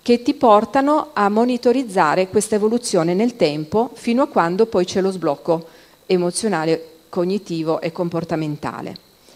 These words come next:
Non sempre. Delle volte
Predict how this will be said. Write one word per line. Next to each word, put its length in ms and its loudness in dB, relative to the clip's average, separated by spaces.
Non 360 0
sempre. 640 -4
Delle 320 4
volte 560 2